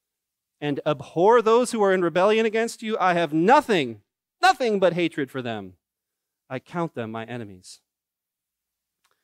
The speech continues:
I don't know about you, but as a kid, I was instructed by my mother not to use the word hate. Anybody? I'm not the only one, right?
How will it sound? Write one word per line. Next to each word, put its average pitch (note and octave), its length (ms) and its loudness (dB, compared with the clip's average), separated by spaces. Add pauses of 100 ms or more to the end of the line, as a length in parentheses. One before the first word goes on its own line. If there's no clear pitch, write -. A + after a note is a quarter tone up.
(600)
I B2+ 140 -6
don't F#3 120 -2
know E3 60 -2
about C3+ 280 -4
you, G3 240 -10 (1500)
but B2 80 -12
as A2+ 120 -6
a G2+ 40 -14
kid, F#3 360 -10 (1400)
I A3 80 -6
was D#3+ 160 -6
instructed D3+ 480 -10
by D#3 140 -6
my D#3+ 100 -6
mother F3+ 260 -8
not C#3+ 180 -10
to F#3+ 100 -20
use G3 160 -16
the F#3+ 80 -16
word G3 180 -8
hate. - 540 -10 (1600)
Anybody? A#3+ 380 -4 (1400)
I'm E3 60 -14
not D3+ 120 -8
the D3+ 60 -8
only C3 160 -6
one, B2+ 120 -10
right? D3 220 -10